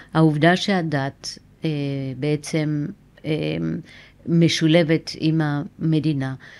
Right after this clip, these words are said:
זה אומר שלקבוצה אחת יש, אה, בעלות ישירה הרבה יותר על כל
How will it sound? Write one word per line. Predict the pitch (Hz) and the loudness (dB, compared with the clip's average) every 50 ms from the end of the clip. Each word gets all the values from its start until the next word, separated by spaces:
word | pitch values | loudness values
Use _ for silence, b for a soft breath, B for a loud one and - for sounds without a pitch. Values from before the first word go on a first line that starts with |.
| B B B | B B B
זה | - 127 143 156 | -6 0 2 2
אומר | 156 151 143 147 156 170 190 | 2 4 2 2 2 2 0
שלקבוצה | 185 - - 190 180 175 - - - - 160 160 160 - - 151 147 143 - 180 190 196 175 | 0 -2 -2 -2 -2 -2 -4 -6 -2 0 0 0 0 -2 -4 -4 -4 -2 0 0 0 2 0
אחת | 143 - - - 233 285 190 - - - - - - _ _ _ _ - | -2 -4 -4 -4 -4 -4 -4 -6 -8 -10 -10 -10 -12 _ _ _ _ -6
יש, | 156 156 160 165 165 170 170 160 - - - - - - - B B B B B B B B B B B _ - | -2 2 4 4 4 4 2 2 -2 -4 -4 -4 -6 -8 -10 B B B B B B B B B B B _ -2
אה, | 160 151 147 147 147 143 139 | 0 2 2 2 2 2 2
בעלות | 131 143 143 143 143 151 160 165 156 156 - - - | 2 2 2 4 4 4 4 4 2 2 -2 -2 0
ישירה | 160 151 156 151 - - - 156 143 135 139 151 147 139 139 _ - | 2 2 2 0 -2 -4 -4 -4 -4 -2 -2 -4 -4 -4 -8 _ -10
הרבה | - 131 131 131 117 156 | -10 -8 -8 -6 -4 -2
יותר | 151 147 147 147 143 - - 151 143 135 135 135 - _ _ _ _ _ _ - | -2 -2 -2 -4 -6 -6 -8 -6 -6 -6 -8 -10 -12 _ _ _ _ _ _ -10
על | - 160 156 151 147 147 147 - - _ _ _ _ _ _ _ - - | -6 -4 -2 0 0 -2 -2 -4 -8 _ _ _ _ _ _ _ -12 -4
כל | - 175 165 165 165 156 | 0 2 4 4 4 4